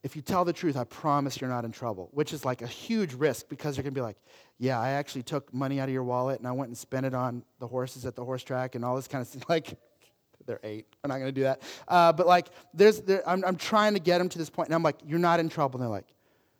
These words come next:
"Okay, I did this." And it's like, "Okay, so you were just trying not to get in trouble." And, and here's the deal. Is this not us, too? Is this not us? Like, sometimes we lie to God. Sometimes we lie to ourselves. We lie to people. Why? Because we're,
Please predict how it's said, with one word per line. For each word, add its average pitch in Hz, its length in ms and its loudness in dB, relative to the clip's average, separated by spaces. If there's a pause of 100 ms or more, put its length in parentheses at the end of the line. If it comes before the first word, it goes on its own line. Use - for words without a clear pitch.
(340)
"Okay, 127 400 -6
I 120 120 -4
did 117 200 -4
this." 98 260 -12
And 156 80 -2
it's 160 120 -4
like, 117 180 -6
"Okay, - 220 -4
so 160 160 -8
you 170 160 -4
were 226 80 2
just 180 160 -8
trying 170 220 0
not 156 120 0
to 151 60 -8
get 139 140 -2
in 127 80 -6
trouble." 151 360 -4 (320)
And, 165 220 -2
and 185 100 0
here's 208 200 4
the 180 80 -6
deal. 135 320 2 (1600)
Is 160 140 -8
this 196 160 -8
not 220 180 4
us, 170 300 4
too? 208 420 2 (240)
Is 175 140 0
this 240 160 0
not 226 220 4
us? 165 340 4
Like, 180 140 0
sometimes 208 480 -2
we 202 100 0
lie 160 260 6
to 170 80 -2
God. 151 320 2
Sometimes 185 360 -2
we 143 80 -6
lie 147 180 4
to 190 80 4
ourselves. 170 460 2 (240)
We 156 100 4
lie 160 220 8
to 175 80 2
people. 143 420 -4
Why? 127 380 2 (240)
Because 151 360 0
we're, 143 320 2